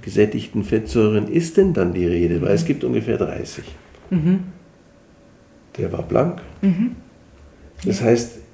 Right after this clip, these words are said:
Speaker 1: die wissen nicht, wovon sie reden.
Speaker 2: Ja.
Speaker 1: Und zwar im Präsidium der Deutschen Gesellschaft für Ernährung.
Speaker 2: Ja.
Speaker 1: Und da frage ich dann schon nach der Kompetenz.
Speaker 2: Ja, mit Recht.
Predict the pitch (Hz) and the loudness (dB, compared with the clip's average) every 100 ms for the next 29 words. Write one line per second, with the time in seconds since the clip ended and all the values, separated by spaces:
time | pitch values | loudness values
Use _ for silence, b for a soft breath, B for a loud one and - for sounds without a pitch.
0 | _ _ 120 113 127 156 135 123 - 101 | _ _ -2 0 0 0 -2 -2 -2 -2
1 | 98 92 90 92 120 160 104 92 180 165 | 0 0 0 0 0 -2 -4 -6 -6 -6
2 | - 104 101 - 107 101 101 - - _ | -4 -2 -2 2 4 4 2 -8 -20 _
3 | _ - - 110 107 104 90 120 170 170 | _ -10 0 2 4 0 2 0 2 2
4 | 143 131 131 - - 107 - 123 104 98 | 2 0 -2 -2 2 0 0 -6 -2 -2
5 | 98 - - - - 87 98 87 87 - | -2 -6 -6 -8 -6 -4 -2 -4 -8 -12
6 | 80 B B B B - 104 101 107 - | -16 B B B B -8 -4 2 2 2
7 | - 117 120 117 - - 101 - 123 139 | -2 0 -2 -4 -6 0 0 0 0 0
8 | 113 - - 73 - 82 78 76 - - | 0 -4 -4 -6 -6 -6 -8 -8 -12 -16
9 | - 202 175 180 - - _ _ _ 185 | -8 -6 -8 -14 -20 -20 _ _ _ 0
10 | 180 170 156 156 | 2 2 -2 -2